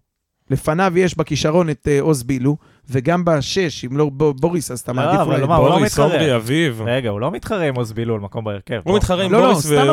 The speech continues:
Speaker 1: אמרתי שמות
Speaker 2: כן,
Speaker 1: שלפניו.
Speaker 2: כן, זה לא
Speaker 1: תראה,
Speaker 2: קשור לעמדות.
Speaker 1: בשמיניות, הנה, אתה רואה שבשמיניות רצית לתת לאביב לנוח, הוא לא היה אופציה, העדף-, העדפת את סלמן.
Speaker 3: אז זהו, הוא, הוא שש או שמונה, אבל.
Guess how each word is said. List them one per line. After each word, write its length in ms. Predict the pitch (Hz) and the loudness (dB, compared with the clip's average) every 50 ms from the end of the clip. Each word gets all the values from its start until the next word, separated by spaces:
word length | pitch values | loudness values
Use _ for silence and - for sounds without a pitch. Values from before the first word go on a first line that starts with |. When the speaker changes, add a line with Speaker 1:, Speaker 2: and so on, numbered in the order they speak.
| - - - | 2 2 2
Speaker 1:
אמרתי 160 | 113 - - | 0 -2 -2
שמות 320 | - - 170 170 208 196 | -2 -2 0 0 0 0
Speaker 2:
כן, 40 | - | 0
Speaker 1:
שלפניו. 420 | 208 175 165 117 110 160 170 185 175 - | -2 -2 -2 -2 0 0 0 0 -2 -4
Speaker 2:
כן, 200 | 147 147 - - | -6 -6 -4 -4
זה 100 | 117 120 | -2 0
לא 60 | 139 | 0
Speaker 1:
תראה, 120 | 208 254 | 0 2
Speaker 2:
קשור 120 | 233 185 165 160 | 2 2 2 4
לעמדות. 60 | 165 170 170 165 | 2 2 2 2
Speaker 1:
בשמיניות, 340 | 190 165 208 208 - - _ _ _ _ _ _ - | 2 2 2 0 -4 -8 _ _ _ _ _ _ -6
הנה, 160 | 339 427 440 311 | -4 -4 -2 -2
אתה 120 | - 208 | -2 0
רואה 140 | 180 220 240 | 0 0 0
שבשמיניות 600 | - 254 294 233 - - 269 269 294 320 - - 180 | 0 -4 -6 -6 -6 -6 -6 -4 -4 -4 -4 -4 -6
רצית 260 | 160 175 - 254 - 254 | -6 -6 -6 -6 -6 -4
לתת 220 | 220 226 226 214 | -4 -4 -4 -2
לאביב 260 | 214 196 180 214 185 | -4 -4 -4 -2 -2
לנוח, 400 | 185 170 185 233 269 254 208 - - _ _ _ _ | -2 0 0 0 -2 -2 -4 -10 -16 _ _ _ _
הוא 120 | - 208 220 | -4 -2 0
לא 80 | 226 | 0
היה 140 | 233 240 247 254 | 0 0 0 0
אופציה, 280 | 262 - - - 175 | 0 -2 -4 -4 -4
העדף-, 320 | 143 147 180 180 - - - | -2 -4 -4 -6 -8 -8 -8
העדפת 300 | 185 170 165 208 - 226 | -6 -4 -2 -2 -2 -2
את 120 | 214 - | -2 -2
סלמן. 260 | - 226 214 233 247 | -2 0 0 2 2
Speaker 3:
אז 120 | 175 135 147 | 2 0 0
זהו, 260 | 220 240 190 143 - - | -2 -2 -2 -2 -4 -4
הוא, 160 | 131 131 - | -8 -8 -8
הוא 160 | - 131 131 | -8 -8 -8
שש 420 | 113 - - - 202 233 240 - - 165 | -8 -8 -4 -2 -2 -2 -2 -4 -8 -10
או 40 | |
שמונה, 400 | - - 175 180 180 151 113 101 | -8 -6 -4 -4 -4 -4 -6 -8
אבל. 160 | 98 95 98 | -10 -12 -14